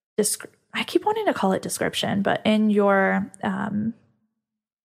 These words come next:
your bi-, not bio section,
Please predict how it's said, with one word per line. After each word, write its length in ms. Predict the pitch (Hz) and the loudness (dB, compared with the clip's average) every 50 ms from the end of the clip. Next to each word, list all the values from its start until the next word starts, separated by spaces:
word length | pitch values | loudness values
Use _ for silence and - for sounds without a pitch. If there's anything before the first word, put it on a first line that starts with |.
| _ _ | _ _
your 400 | 196 196 190 190 190 190 185 208 - _ _ _ _ _ _ _ _ | -2 -2 0 0 0 0 -2 -6 -10 _ _ _ _ _ _ _ _
bi-, 260 | - 196 190 196 190 - - - _ - | -2 0 0 0 -2 -4 -6 -16 _ -2
not 180 | 220 - - - | -2 -2 -2 -2
bio 300 | - - 185 185 - 202 | -4 -4 -2 -4 -6 -6
section, 560 | - - - 196 - - 220 214 214 220 | -8 -8 -8 -6 -6 -4 -2 0 0 -2